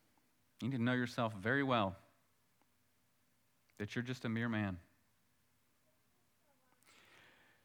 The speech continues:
If you're a Disney fan at all, you know that the, there's a classic Winnie the Pooh where Christopher Robin says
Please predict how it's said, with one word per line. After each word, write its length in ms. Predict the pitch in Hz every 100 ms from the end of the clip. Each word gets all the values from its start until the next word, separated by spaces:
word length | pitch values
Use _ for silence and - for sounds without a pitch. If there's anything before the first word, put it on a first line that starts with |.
| _ _ _ _ _ -
If 120 | 117
you're 100 | 117
a 40 |
Disney 280 | 131 139 135
fan 220 | 139 131
at 60 | 127
all, 540 | 143 175 196 - - _ _ _ _ _ _ _ - _ _
you 160 | 110 117
know 300 | 117 123 202 - - _ _ _ -
that 360 | 110 107 113 - -
the, 300 | 113 101 98 101 -
there's 180 | 107 104
a 80 | 92
classic 720 | - 143 139 131 - - - - _ _ _ _ -
Winnie 200 | 123 117
the 80 |
Pooh 300 | 113 123 139 180 - _ _ _
where 360 | - 104 101 101 - -
Christopher 360 | 156 139 127 123
Robin 400 | 117 151 117 165 - - _ _ _ -
says 580 | - 131 123 120 -